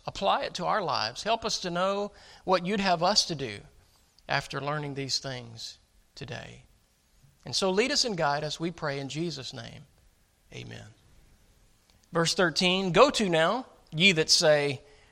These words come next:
'Today or tomorrow, we will go into such a city and continue there a year, and buy and sell and get gain.' Whereas you know not what shall be on the morrow.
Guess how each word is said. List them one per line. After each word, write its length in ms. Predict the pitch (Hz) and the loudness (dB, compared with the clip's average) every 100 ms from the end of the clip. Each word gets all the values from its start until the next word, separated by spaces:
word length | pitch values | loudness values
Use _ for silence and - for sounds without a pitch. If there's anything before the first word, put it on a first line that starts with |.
| _ - | _ -2
'Today 720 | 170 151 254 247 160 226 - _ _ _ _ _ | 0 4 6 6 2 -2 -6 _ _ _ _ _
or 120 | - 160 | 2 4
tomorrow, 720 | 180 151 196 175 139 165 190 - - _ - | 4 4 6 8 6 2 -4 -16 -20 _ -4
we 120 | 302 | 0
will 100 | 277 | 2
go 180 | 240 247 | 8 8
into 160 | 247 240 | 8 6
such 280 | 262 247 | 6 2
a 40 | 233 | 0
city 420 | - 254 156 107 _ _ _ | 0 0 -2 -8 _ _ _
and 140 | 147 135 | -14 -8
continue 460 | 147 139 208 196 | -4 0 2 2
there 220 | 175 180 165 | 2 2 2
a 60 | |
year, 480 | 156 160 156 196 226 - _ _ _ _ | 0 -2 0 -2 -6 -16 _ _ _ _
and 140 | 156 135 | -6 8
buy 360 | 190 208 220 | 10 12 10
and 180 | 220 156 | 6 4
sell 520 | - 208 196 202 202 151 | 4 4 4 4 4 0
and 120 | 135 | -4
get 200 | 175 165 | -6 -4
gain.' 440 | 175 208 143 113 - _ _ _ _ _ _ _ _ _ _ _ _ _ _ | -6 -6 -10 -16 -20 _ _ _ _ _ _ _ _ _ _ _ _ _ _
Whereas 540 | 277 277 180 165 175 170 | -4 2 4 4 2 0
you 100 | 185 | 2
know 160 | 190 | 4
not 380 | 175 190 214 175 | 4 4 4 2
what 180 | 170 165 | 0 0
shall 160 | 190 | -2
be 180 | 180 247 | -2 -2
on 140 | 220 151 | -2 -2
the 60 | |
morrow. 480 | 131 127 - - | -4 -6 -6 -14